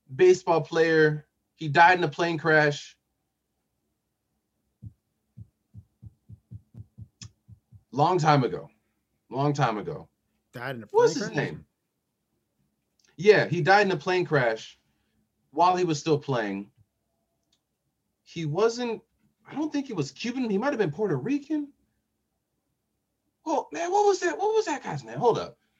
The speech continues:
Speaker 2: Probably
Speaker 1: I'm gonna do
Speaker 2: Dominican,
Speaker 1: some
Speaker 2: man.
Speaker 1: research, man. You, you start talking. I'm gonna do some research.
Speaker 2: No, I'm just saying, for the goat in baseball, man, yo, it's undeniably Barry Bonds. And if you wanna put an asterisk behind Barry Bonds 'cause he was on the Juicy Juice,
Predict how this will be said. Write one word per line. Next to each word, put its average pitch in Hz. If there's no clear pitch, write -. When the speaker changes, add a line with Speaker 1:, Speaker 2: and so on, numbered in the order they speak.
Speaker 2:
Probably 226
Speaker 1:
I'm 220
gonna 233
do 262
Speaker 2:
Dominican, 127
Speaker 1:
some 202
Speaker 2:
man. 202
Speaker 1:
research, -
man. 147
You, 196
you 190
start 170
talking. 135
I'm 151
gonna 170
do 156
some 139
research. 104
Speaker 2:
No, 330
I'm 311
just 277
saying, 196
for 262
the 196
goat 240
in 185
baseball, 240
man, 226
yo, 175
it's 165
undeniably 202
Barry 160
Bonds. 127
And 180
if 170
you 208
wanna 233
put 226
an 180
asterisk 185
behind 160
Barry 180
Bonds 175
'cause 165
he 185
was 180
on 180
the 151
Juicy 170
Juice, 190